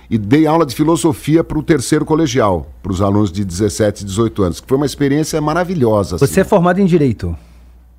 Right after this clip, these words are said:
Speaker 1: Eu não sou formado, eu fiz dois anos de Direito na puc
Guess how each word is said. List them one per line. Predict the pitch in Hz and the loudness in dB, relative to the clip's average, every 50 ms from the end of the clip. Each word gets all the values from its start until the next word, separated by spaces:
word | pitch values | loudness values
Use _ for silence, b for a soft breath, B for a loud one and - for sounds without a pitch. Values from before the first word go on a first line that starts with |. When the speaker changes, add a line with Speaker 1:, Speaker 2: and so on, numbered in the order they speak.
| - | 0
Speaker 1:
Eu | - 135 131 | 2 4 4
não | 131 151 185 196 | 4 4 4 2
sou | - - 196 175 | 2 2 0 2
formado, | - - 170 147 120 110 98 95 92 | 2 2 0 0 2 2 2 2 2
eu | 107 101 | 0 -2
fiz | - - 123 98 101 | -2 -2 -4 -4 -2
dois | 98 98 147 170 185 175 117 139 | 0 2 4 4 2 2 2 0
anos | 151 151 143 107 | 0 0 0 -2
de | 104 123 | -4 -4
Direito | 110 107 110 101 98 98 95 - 95 | -2 0 2 2 2 2 0 0 -2
na | 90 87 | -2 -2
puc | - - - 120 139 143 - - 156 160 156 | -4 -2 0 0 0 0 -2 -4 -6 -6 -6